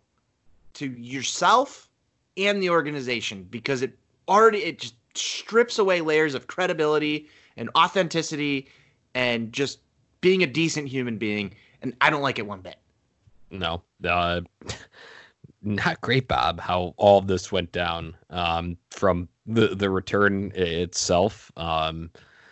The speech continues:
Speaker 2: to the obviously interactions there. Um, and, and it's not just, uh, it, not just, uh, Leonard and Stanbo here. There's friggin', like you said, multiple layers to it. Um,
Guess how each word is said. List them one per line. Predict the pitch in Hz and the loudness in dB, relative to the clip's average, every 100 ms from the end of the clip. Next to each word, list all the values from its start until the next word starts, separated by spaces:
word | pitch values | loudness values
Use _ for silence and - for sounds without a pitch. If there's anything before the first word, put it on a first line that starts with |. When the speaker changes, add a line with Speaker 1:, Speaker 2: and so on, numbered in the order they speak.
| - - _ - | -20 -20 _ -6
Speaker 2:
to | - 95 92 | 0 2 2
the | 85 82 78 | 2 0 -4
obviously | - 87 85 85 - 87 85 87 | -4 -6 -6 -8 -10 -8 -8 -6
interactions | 90 85 85 87 92 104 92 90 | -6 -4 -4 -4 -4 -4 -4 -4
there. | - 87 92 107 104 - | -4 0 2 0 -4 -8
Um, | 82 80 82 85 | -4 -2 -4 -4
and, | 85 | -6
and | 85 98 87 | -4 -4 -4
it's | 90 110 | -2 0
not | 104 | 0
just, | 104 101 - - | 0 -4 -4 0
uh, | 95 90 87 85 82 - | 2 4 2 0 -4 -8
it, | 85 85 - | -6 -6 -4
not | 98 90 90 | -2 -2 -2
just, | 95 85 - | -4 -4 -2
uh, | 85 85 85 | 0 2 2
Leonard | 87 90 87 | 2 2 2
and | 85 | -2
Stanbo | - - 90 85 82 | -4 -2 -2 -2 -4
here. | 80 85 | -4 -6
There's | 76 90 - - - _ - | -6 -8 -12 -20 -20 _ -6
friggin', | 101 92 85 | -2 0 -2
like | 87 - | -4 -6
you | 85 | -6
said, | 87 | -4
multiple | 87 90 85 90 90 | -2 -4 -4 -2 0
layers | 90 90 90 - | 2 4 2 0
to | - 98 | 2 4
it. | 87 78 - - - - | 4 0 -10 -20 -16 -4
Um, | 82 82 80 82 | 0 0 0 -4